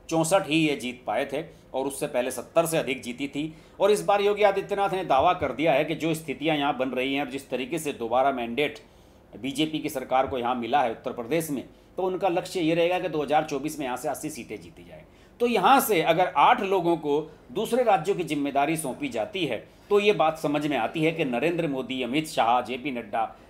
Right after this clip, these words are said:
इन सब के रडार पर योगी आदित्यनाथ, उनकी टीम, यहाँ के सांसद, यहाँ के विधायक कितने महत्वपूर्ण हैं और उन्हें इतनी बड़ी-बड़ी जिम्मेदारियां सौंपी जा रही हैं। वैसे ये जो नए इंचार्ज बनाए गए हैं,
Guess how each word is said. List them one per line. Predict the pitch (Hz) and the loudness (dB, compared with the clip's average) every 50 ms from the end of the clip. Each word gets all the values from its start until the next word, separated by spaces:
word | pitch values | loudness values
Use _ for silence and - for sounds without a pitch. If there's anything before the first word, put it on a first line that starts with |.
| - - | -8 -4
इन | 208 214 208 | -4 -4 -2
सब | 156 190 175 160 160 | 0 -2 -2 -2 0
के | 170 160 | -2 0
रडार | 123 117 107 117 135 147 160 - | 0 0 2 2 4 4 4 2
पर | 165 143 135 127 | 2 0 -2 -2
योगी | 120 117 123 135 131 135 | -2 -2 -4 -4 -2 -2
आदित्यनाथ, | 127 110 110 113 110 - - 123 120 131 143 156 160 160 - - - - - - | -2 -2 -2 -6 -10 -10 -8 -4 -2 0 0 0 0 -2 -8 -20 -20 -20 -14 -12
उनकी | 127 117 - - 117 | -10 -10 -8 -8 -10
टीम, | 110 - 156 160 170 175 170 170 151 | -6 -2 0 0 0 0 0 -2 -4
यहाँ | 131 110 107 113 | -4 -4 -4 -6
के | - 127 117 | -6 -8 -8
सांसद, | - - 131 139 160 156 156 165 170 147 | -6 -4 -2 -2 -2 -2 -2 -4 -4 -4
यहाँ | 131 117 101 107 110 | -4 -6 -6 -8 -8
के | - 123 | -8 -8
विधायक | 110 117 107 101 98 127 151 156 156 - - - - - - | -10 -8 -6 -4 -2 -2 -2 -2 -2 -6 -14 -20 -20 -16 -10
कितने | - 196 - 214 202 202 190 | -8 -6 -4 -2 -2 -2 -2
महत्वपूर्ण | 151 117 101 95 - - - 117 135 147 143 | -2 -4 -8 -10 -14 -12 -6 -4 -2 0 0
हैं | 143 160 156 160 - - 156 | 0 0 -2 -4 -8 -4 -2
और | 160 165 | -2 0
उन्हें | 160 160 151 160 180 180 | 0 0 2 2 2 2
इतनी | 165 156 165 165 160 | 0 -2 0 0 0
बड़ी-बड़ी | 135 127 135 139 120 117 143 | 0 -2 -4 -2 -4 -2 -4
जिम्मेदारियां | 135 107 110 101 95 95 87 90 85 95 104 131 143 | -4 -4 -6 -10 -12 -14 -14 -16 -14 -12 -10 -10 -8
सौंपी | - - 110 95 - 101 | -6 -8 -8 -8 -10 -14
जा | 82 78 | -14 -14
रही | 71 - 73 71 71 | -16 -18 -18 -20 -20
हैं। | 69 - - - - - - - - | -20 -20 -20 -20 -20 -20 -14 -2 4
वैसे | 143 156 151 175 185 185 | 4 4 4 4 4 2
ये | 185 | 4
जो | 165 185 185 | 2 2 2
नए | 170 156 160 170 170 | 2 4 4 6 4
इंचार्ज | 160 151 - - 156 156 170 170 | 4 2 2 4 6 6 6 4
बनाए | 160 143 131 127 131 135 131 | 2 -2 0 0 0 0 0
गए | 127 156 185 175 | 2 0 2 2
हैं, | 139 110 - | 0 -2 -6